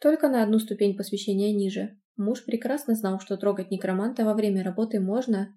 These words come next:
только если тот замыслил болезненное самоубийство. «Там такой интересный процесс шел, дорогой», заявила я,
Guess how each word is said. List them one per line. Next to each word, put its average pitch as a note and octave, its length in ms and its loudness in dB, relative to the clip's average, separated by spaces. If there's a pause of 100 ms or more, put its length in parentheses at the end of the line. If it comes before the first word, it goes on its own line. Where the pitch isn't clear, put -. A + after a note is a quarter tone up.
(120)
только C#4+ 260 0
если A#3 300 0
тот A3+ 300 -2
замыслил B3 600 2
болезненное G3+ 580 2
самоубийство. F#3+ 840 -4 (1400)
«Там G#3+ 340 2
такой A#3 340 4
интересный A#3 460 2
процесс A3+ 440 0
шел, G3+ 400 0
дорогой», G#3+ 580 2 (140)
заявила G#3 560 2
я, A3 340 0